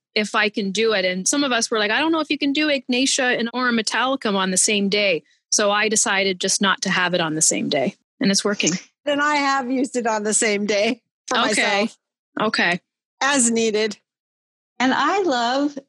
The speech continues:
Speaker 3: hearing other people's stories because as I learn homeopathy and love it, and I really want to share with other people, it's so nice 'cause I get to learn, "Hey, that works. Hey, I'm gonna try that. Oh, I'm gonna tell somebody about that."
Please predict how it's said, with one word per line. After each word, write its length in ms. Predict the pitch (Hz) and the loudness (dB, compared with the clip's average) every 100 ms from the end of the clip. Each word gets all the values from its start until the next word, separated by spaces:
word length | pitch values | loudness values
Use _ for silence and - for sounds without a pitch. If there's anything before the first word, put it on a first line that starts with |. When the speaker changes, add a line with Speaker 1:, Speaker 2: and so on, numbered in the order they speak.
| - | -8
Speaker 3:
hearing 400 | 202 247 269 240 | -2 0 0 0
other 140 | 233 | 0
people's 340 | 233 233 196 185 | 0 0 0 0
stories 640 | - - 175 180 214 254 | 0 0 0 2 2 0
because 380 | - 214 196 185 - | -2 -2 -2 -2 -2
as 220 | 190 190 - | -2 0 -2
I 300 | 165 180 214 | -4 -2 0
learn 220 | 247 214 | 0 0
homeopathy 680 | 214 208 180 185 220 233 226 - | 0 0 0 -2 -2 0 -2 0
and 200 | 180 175 | 0 2
love 260 | 170 180 | 0 0
it, 360 | 220 - - - - _ _ - | -2 -2 -4 -6 -6 _ _ -4
and 120 | 190 | 0
I 80 | 196 | 0
really 520 | 180 175 175 214 214 | 0 0 0 0 0
want 220 | 208 190 | 0 0
to 40 | 190 | 0
share 240 | - 196 | 0 0
with 140 | 190 185 | 0 0
other 180 | 170 | -2
people, 640 | 165 180 175 220 254 285 - - _ - | -2 -4 -4 -2 -2 -2 -8 -20 _ -6
it's 180 | 226 | -2
so 240 | - 247 269 | 0 0 0
nice 260 | 262 247 | 0 0
'cause 160 | - 220 | -2 -2
I 120 | 208 | 0
get 180 | 220 240 | 0 -2
to 140 | - 247 | -2 -2
learn, 420 | 247 294 208 165 | 0 0 0 -2
"Hey, 260 | 160 240 | -2 -2
that 280 | 208 220 233 | 0 -2 -2
works. 580 | 214 247 - - - - _ _ _ - | -2 -2 -4 -2 -2 -2 _ _ _ -4
Hey, 220 | 240 294 | 0 0
I'm 160 | 214 233 | 2 0
gonna 160 | 247 226 | 0 -2
try 460 | - 226 214 214 | -2 -2 -2 0
that. 260 | 220 240 - - | 0 -2 -6 -4
Oh, 240 | 302 311 | -2 0
I'm 140 | 233 254 | 0 0
gonna 140 | 214 | 0
tell 220 | 202 233 | -2 -2
somebody 320 | 226 247 233 226 | -2 0 0 0
about 280 | 196 208 | -2 -4
that." 280 | 269 220 - | -2 -2 -2